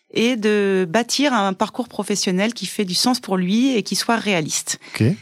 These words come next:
Speaker 1: Et pour ça, Juliette, elle, elle anime une communauté de coachs, euh, qui déploie, euh, qui accompagne ces gens avec des méthodes que la société Chance développe elle-même.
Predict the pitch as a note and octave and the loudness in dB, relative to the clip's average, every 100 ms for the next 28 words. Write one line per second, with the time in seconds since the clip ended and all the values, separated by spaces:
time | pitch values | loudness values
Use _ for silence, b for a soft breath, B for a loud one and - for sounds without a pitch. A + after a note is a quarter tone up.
0 | - - D#3+ F3+ D#3 A#3+ C4 G3+ G3+ C4+ | -8 -4 -2 -2 0 0 2 2 0 0
1 | G#3+ F#3+ F#3 E3+ G#3 A3 - G3 F#3+ F#3 | 0 0 0 2 4 2 2 0 0 0
2 | B3+ G#3 - - F#3 - - - F#3 F3+ | 0 0 -2 0 2 2 0 -2 -4 -4
3 | F3 - F#3 E3+ D#3+ F3+ - F#3 C4+ G3+ | -6 -6 -4 -2 -2 -2 0 0 0 -4
4 | F3 E3+ E3 - E3+ G3 - E3 G3+ A#3+ | -6 -2 -4 -4 -2 0 0 0 2 2
5 | F3 D#3 D#3+ D#3+ F#3+ G#3 - E3 D#3 D#3 | 0 -4 -4 -2 -2 -2 -4 -6 -4 -4
6 | D#3 - - F3 E3+ - F#3 - D#3+ D3 | -2 -2 -2 -2 0 0 0 0 -2 2
7 | F#3 F3 G3 - F3 D#3 G3 B3+ | 2 4 0 0 -2 0 2 2